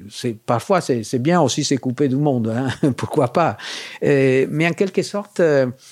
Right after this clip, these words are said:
euh, après, euh, on a besoin de retrouver aussi une musique plus incarnée, hein, n'est-ce pas ? Euh, où l'origine de ce qu'on fait, on, on la voit et on la cache plus, hein. On, ou, ou alors, on la,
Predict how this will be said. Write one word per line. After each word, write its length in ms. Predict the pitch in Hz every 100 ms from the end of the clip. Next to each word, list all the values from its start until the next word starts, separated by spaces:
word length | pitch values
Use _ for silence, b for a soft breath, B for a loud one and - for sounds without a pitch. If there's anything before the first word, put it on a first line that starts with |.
| B B B -
euh, 460 | 143 151 147 - -
après, 540 | 135 160 175 190 160
euh, 320 | 139 127 131
on 160 | 135 143
a 60 |
besoin 340 | 139 143 131 175
de 80 | 156
retrouver 500 | 147 - 143 135 160
aussi 200 | - 156
une 160 | 143
musique 320 | 135 127 123 120
plus 200 | 151 147
incarnée, 580 | 127 143 131 160 139 - _ _ _
hein, 340 | 120 127 127
n'est-ce 220 | 120 120 -
pas ? 300 | 139 143 131
Euh, 140 | 117 110 -
où 320 | 165 185 165 - B B -
l'origine 720 | 156 180 175 139 170 208 165
de 120 | 127
ce 120 | 127 151
qu'on 240 | 139 127
fait, 300 | - 180 180
on, 240 | 143 120 B B B _
on 120 | 131
la 180 | 135 131
voit 480 | 117 147 160 185 185
et 260 | 139 143 139
on 160 | 143 131
la 140 | 131
cache 320 | 127 160 -
plus, 320 | - 202 156 120
hein. 260 | 127 117 113
On, 220 | 131 139
ou, 260 | 147 147 180
ou 120 | 170
alors, 380 | 160 202 190 - _ B B B B -
on 100 | 147
la, 480 | 147 143 135 127